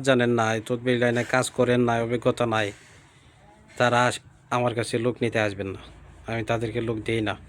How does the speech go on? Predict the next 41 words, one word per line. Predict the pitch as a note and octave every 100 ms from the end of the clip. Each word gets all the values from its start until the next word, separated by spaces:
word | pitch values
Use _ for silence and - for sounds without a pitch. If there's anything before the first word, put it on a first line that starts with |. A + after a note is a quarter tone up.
| - - - - G#2+ A2
যারা | B2 B2+ B2+
জায়েজ | C3+ C#3 C3 -
পন্থায় | C#3+ C3+ B2+ B2+
কাজ | A#2+ -
করেন, | G#2 F#2+ - - -
কোনো | A#2 B2
না | B2+ C3
জায়েজ | B2+ A#2+ -
কাজ | B2 A#2 A#2
না, | A2+
শুধু | - A#2+ A#2
জায়েজ | B2 C3+ B2+ -
কাজ। | A#2 - - - - - - - A#2
আমার | B2+ C3
কাছ | C3+ C#3
থেকে | C3+ C3
লোক | C3+ B2
নিলে | C3 C3 B2+
শুধু | B2+ A#2+
জায়েজ | B2 A#2+ -
কাজ | A#2 -
করতে | G#2+
হবে, | G#2+ G#2 A#2
কোনো | A#2 A#2+
না | A#2+
জায়েজ | A#2+ A2+ -
কাজ | A2+
করা | A2 G#2+
যাবে | G2+ G2+
না। | - - - - - - - - - - - - - - - - - - - A2
আমি | A#2+ C#3 C3+
যে | C#3+ C3+
লোক | C#3 B2
দেই, | D#3 D#3
মানুষের | C#3+ C#3 D3 C#3+
উপকার | C3+ C3+ C3
করার | B2 B2
জন্য | B2 A#2+
লোক | A2+ G2+
দেই। | G2 - - - - - - - -
এই | -